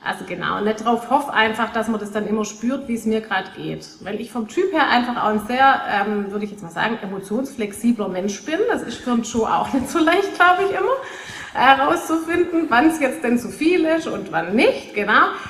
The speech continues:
Ich hab auch eine hohe, ähm, also ein hohes Bedürfnis an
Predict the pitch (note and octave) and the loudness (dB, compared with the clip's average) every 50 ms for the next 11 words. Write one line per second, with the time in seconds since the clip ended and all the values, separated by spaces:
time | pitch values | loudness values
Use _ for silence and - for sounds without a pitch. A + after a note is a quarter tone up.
0 | - - - - - A3 G#3 A#3+ A#3+ B3 A#3+ - A3 A3 A3 G#3+ G3+ G#3 G#3 A3 | -12 -12 -12 -10 -10 -10 0 2 2 4 6 4 4 4 4 2 2 2 4 4
1 | C4 C#4 C#4 C#4 C#4 C4+ - - G#3+ G#3 G#3 G#3 G3+ G#3+ G#3+ G#3+ G#3+ G3+ G3 G3 | 4 6 6 6 6 4 4 4 4 4 4 4 2 0 0 0 -2 -2 -2 -4
2 | F#3 - - - - - - - - - - - - - G3+ G3+ G3+ G3 G3+ B3 | -6 -6 -10 -14 -16 -18 -20 -20 -20 -18 -18 -8 -4 -4 -2 -2 -2 -2 0 0
3 | C#4+ C#4+ - - G#3+ G3+ G3+ G#3+ A#3+ C4 C4 - C#4 C4+ C#4 C#4 C#4 - - - | 0 0 -2 -6 -6 -2 0 0 0 0 0 0 0 0 0 -2 -4 -8 -4 0
4 | F3+ F3+ F3+ F3+ F3+ F3+ F3 F3 F3 - - - - | 0 0 0 -2 -4 -6 -6 -6 -6 -6 -8 -12 -16